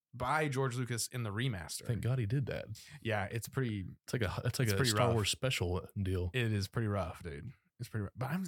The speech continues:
Speaker 1: that's why it surprises me that six is so high for you.
Speaker 2: For me, I think it's 'cause the redeeming story arc of Anakin coming back from Vader and him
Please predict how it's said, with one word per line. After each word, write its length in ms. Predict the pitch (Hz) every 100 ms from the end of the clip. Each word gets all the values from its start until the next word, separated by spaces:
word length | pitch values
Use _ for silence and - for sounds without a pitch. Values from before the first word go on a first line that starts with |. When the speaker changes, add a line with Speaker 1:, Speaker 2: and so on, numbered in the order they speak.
| -
Speaker 1:
that's 180 | 175 -
why 140 | 220
it 100 | 151
surprises 500 | - 127 139 143 127
me 100 | 131
that 160 | 120 107
six 340 | - 127 113 107
is 160 | 95
so 220 | - 107
high 360 | - - 135 131
for 160 | - 101
you. 240 | 90 92 - _ - - _ - _ - -
Speaker 2:
For 120 | 220 190
me, 200 | 240 220
I 60 |
think 120 | 147 160
it's 100 | -
'cause 180 | 139 120
the 80 |
redeeming 440 | 107 107 117 117 104
story 280 | - 104 101
arc 160 | 98
of 100 | 101
Anakin 640 | 101 101 101 98 95 92 92 - _ - -
coming 260 | 120 101
back 180 | 95 95
from 180 | - 95
Vader 320 | 92 92 90
and 240 | 90 92 85
him 320 | 98 92 87